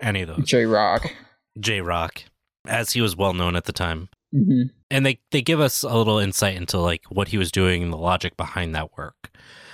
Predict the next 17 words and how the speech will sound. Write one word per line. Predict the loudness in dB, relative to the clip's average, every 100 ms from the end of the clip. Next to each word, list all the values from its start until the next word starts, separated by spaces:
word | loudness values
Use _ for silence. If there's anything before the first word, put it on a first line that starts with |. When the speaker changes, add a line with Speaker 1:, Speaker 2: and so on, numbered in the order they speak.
| -4
Speaker 1:
So, | 0 2
for | 2
example, | 2 0 2
in, | 2
like, | 2 0
the | 0
nineteen | -2 -2 -4
forty-six | -2 -2 -2 -2 -2 0
edition, | -2 0 -2 -4
Smith | 0 2 0
states | -2 -4 -2 -4
that | -4 -2
they | 0
need | 0 -2
to, | -2
in | -4
quote, | 2 0 0